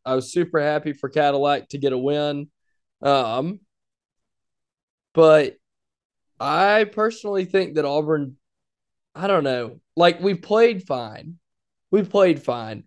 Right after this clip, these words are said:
for who we have. It just, it reminded me on Saturday that the talent that is on the roster right now on the offensive side of the ball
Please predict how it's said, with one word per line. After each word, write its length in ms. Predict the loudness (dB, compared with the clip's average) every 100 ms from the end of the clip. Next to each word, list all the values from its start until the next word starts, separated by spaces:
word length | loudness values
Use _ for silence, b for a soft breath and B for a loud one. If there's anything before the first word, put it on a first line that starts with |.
| _
for 140 | 2
who 240 | 4 6 4
we 220 | 4 2
have. 400 | 0 -8 -12 -16 _ _ _ _ _ _ 2
It 180 | 4
just, 360 | 6 6 4 -2 -2
it 120 | 2
reminded 640 | 2 2 2 0 0 -2
me 140 | 0
on 180 | -2 -4
Saturday 600 | -2 0 0 0 -2 -2
that 220 | -4 -10
the 80 | -12
talent 540 | -8 -2 0 2 0 -4 _ _ 0
that 140 | 0
is 160 | 2 0
on 320 | 2 2 2
the 80 | 0
roster 460 | 0 -2 -4 -4
right 220 | -2 -2 -4
now 220 | -4 -2
on 140 | -2
the 80 | -2
offensive 520 | -4 -4 -8 -10 -8
side 220 | -2 -2
of 60 | -2
the 60 | -4
ball 500 | -4 -4 -6 -8